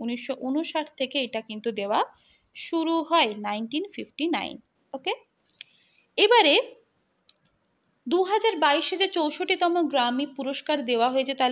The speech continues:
লিস্টটা এখানে অ্যাটাচ করা আছে, সবগুলো দেখার দরকার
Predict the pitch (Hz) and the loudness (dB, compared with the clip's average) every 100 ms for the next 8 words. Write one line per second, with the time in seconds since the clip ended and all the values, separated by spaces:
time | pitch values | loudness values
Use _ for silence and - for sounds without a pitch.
0 | 240 247 294 - 320 320 294 240 285 - | 0 -4 -4 -4 -2 -2 0 0 -2 0
1 | 277 240 220 220 311 - - _ - - | 2 4 2 0 -4 -4 -14 _ -4 4
2 | 359 359 - 302 302 320 254 226 233 233 | 6 6 0 -4 -2 0 -2 -2 -4 -2
3 | 214 202 202 208 | -2 -2 -2 -2